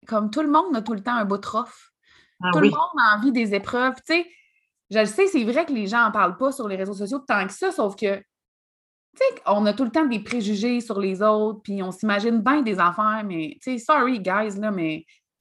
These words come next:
Speaker 1: tout le monde vit de la merde, puis tout le monde a des journées de merde, puis tout le monde vit des grosses épreuves, puis
Speaker 2: Praise,
Speaker 1: ta
Speaker 2: praise
Speaker 1: vie,
Speaker 2: God.
Speaker 1: t'es pas supposé être tough, c'est pas ça que je veux dire, mais oui, il y en a des obstacles,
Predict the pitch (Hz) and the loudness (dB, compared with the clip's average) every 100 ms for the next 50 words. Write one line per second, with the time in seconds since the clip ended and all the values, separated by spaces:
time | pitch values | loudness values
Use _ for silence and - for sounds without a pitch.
0 | - 320 262 247 208 190 170 170 185 180 | 0 4 4 4 0 0 0 4 2 2
1 | 185 190 - 294 240 214 175 170 180 175 | -6 -10 -2 0 2 0 0 -2 -2 -4
2 | 170 175 175 175 - 302 247 214 196 185 | -2 0 -2 -6 -4 0 0 0 -2 -6
3 | 170 165 180 180 165 202 196 196 - 180 | -4 -2 -2 -2 -4 2 2 0 -8 -10
4 | - _ _ _ - 269 254 269 247 - | -10 _ _ _ 4 6 6 4 2 -2
5 | _ - 233 247 302 381 381 - - _ | _ 0 2 4 6 4 2 -8 -18 _
6 | _ _ 269 262 339 349 - 285 220 277 | _ _ 0 2 2 2 2 2 4 2
7 | 220 165 - 262 226 - - 233 277 262 | 2 -2 -2 -2 -2 -6 -6 -6 -4 -6
8 | 202 190 185 233 202 185 180 247 262 196 | -4 -2 -2 -2 0 0 2 2 2 2
9 | 190 196 190 175 - 247 | 0 -2 -2 -4 -6 -12